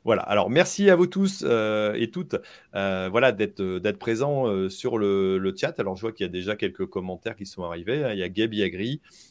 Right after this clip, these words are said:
il y a Alain, il y a Cyril, euh, Cyril qui ne nous lâche pas, voilà. Plus de monde apparemment sur Facebook. Euh, on est déjà soixante-dix-huit présents sur, euh, sur la toile, donc c'est,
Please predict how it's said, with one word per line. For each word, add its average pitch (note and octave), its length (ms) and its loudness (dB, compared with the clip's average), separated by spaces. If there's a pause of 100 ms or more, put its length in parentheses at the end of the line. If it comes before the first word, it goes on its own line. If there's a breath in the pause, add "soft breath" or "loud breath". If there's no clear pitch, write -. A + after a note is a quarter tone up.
(160 loud breath)
il F#2+ 60 -6
y F2+ 40 -4
a F2 60 -2
Alain, G2 240 0
il A#2+ 60 2
y - 20 0
a F#2 60 -2
Cyril, C#3+ 600 0 (300 soft breath)
euh, F#2 640 -4
Cyril A#2+ 380 -2
qui G#2 160 -6
ne F#2+ 60 -2
nous F#2 140 -4
lâche A2+ 340 2
pas, D3 260 0
voilà. G#2+ 360 0 (340)
Plus E3 280 -2
de D#3 80 4
monde D3+ 240 0
apparemment B2+ 460 2
sur - 340 -4
Facebook. C3 540 -4 (480 soft breath)
Euh, F#2+ 200 0
on G#2 140 2
est A2 60 4
déjà A2+ 220 4
soixante-dix-huit C3 640 -2
présents A#2 360 2
sur, F#2 320 -4
euh, F2 300 -2
sur F2 240 -4
la E2 80 0
toile, A#3 220 -4
donc G2+ 180 -4
c'est, E2 340 -10